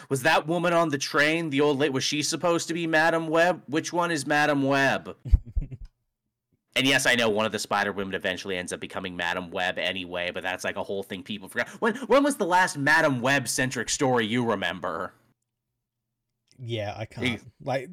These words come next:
Speaker 2: like, was she
Speaker 1: Exact-
Speaker 2: involved with, like, the Inheritors or something at one point with Dan Slott?
Speaker 1: Y-,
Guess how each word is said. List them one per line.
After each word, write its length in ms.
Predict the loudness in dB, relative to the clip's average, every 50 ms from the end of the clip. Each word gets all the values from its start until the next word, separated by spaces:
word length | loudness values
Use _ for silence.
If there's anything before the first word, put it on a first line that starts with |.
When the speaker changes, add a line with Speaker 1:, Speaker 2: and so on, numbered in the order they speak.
| -6 -2
Speaker 2:
like, 180 | -2 -2 -2 -4
was 160 | -6 -2 0 0
she 180 | 2 2 2
Speaker 1:
Exact- 180 | 2 2 2 2
Speaker 2:
involved 340 | 2 2 2 2 2 0 -4
with, 200 | -6 -6 -4 -4
like, 280 | -4 -4 -6 -8 -8 _
the 120 | -10 -10
Inheritors 760 | -8 -10 -10 -8 -8 -6 -6 -8 -8 -6 -8 -8 -8 -8 -10
or 60 | -10
something 600 | -10 -10 -10 -10 -10 -10 -10 -10 -10 -10 -12 -12 -14
at 140 | -16 -12 -10
one 180 | -10 -10 -10
point 320 | -8 -10 -10 -10 -10 -10 -12
with 140 | -12 -12
Dan 240 | -10 -10 -10 -10 -10
Slott? 420 | -12 -12 -12 -8 -6 -4 -4 -6 -8
Speaker 1:
Y-, 100 | -10